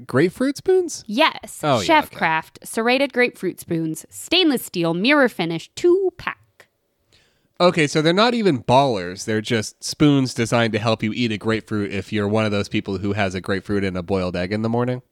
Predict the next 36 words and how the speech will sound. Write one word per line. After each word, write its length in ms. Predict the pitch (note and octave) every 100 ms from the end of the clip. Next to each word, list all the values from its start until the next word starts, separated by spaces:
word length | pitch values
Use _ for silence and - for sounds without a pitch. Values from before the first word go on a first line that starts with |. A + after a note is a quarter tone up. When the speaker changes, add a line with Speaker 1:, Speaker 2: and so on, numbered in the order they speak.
| -
Speaker 2:
Yes. 340 | - - - -
Speaker 1:
Okay. 160 | A#2+ - _ _ _ -
Speaker 2:
It, 300 | A3 A3 - -
it, 340 | G#3 G3 - - _ -
it's 220 | G3+ -
a 420 | G3 F3+ F3 F3+ -
spoon 720 | - - - A#3 A#3+ A#3 A3+
that's 420 | F#3+ F3+ - -
more 360 | F#3+ G3+ G#3 G3
tapered 420 | A3 G#3+ G#3 F#3+
than 100 | G3+
a 40 |
normal 360 | G3+ F#3 F#3 F#3
spoon, 480 | - F3+ F3 E3+ E3+ - - _
and 240 | F#3 F3+ D#3+
the 420 | F3+ F3 E3+ F3 _ _
tip 320 | - G#3 - -
is 200 | G3 F3
serrated 600 | - G3 F3 E3 E3 D#3 -
to 200 | E3 D#3+
cut 400 | - G3 - - _ _ _ -
the 160 | E3+ F3+
individual 420 | E3+ E3 E3+ D#3+
slices 420 | - E3 F3 D#3+
of 320 | D3+ D#3 - _
Speaker 1:
Okay. 220 | D#3 C3 - _ _ _ _ -
Speaker 2:
grapefruit 340 | F3 - -
out. 160 | - -
Speaker 1:
So 180 | G#3+ C#4+
this 160 | E4+ D#4+
is 120 | B3+
the 80 | A3
utensil 440 | F#3+ G#3 F#3 F3
you, 280 | D3+ C#3+ D3
this 320 | D#3+ D#3+ E3 G#3
is, 160 | E3+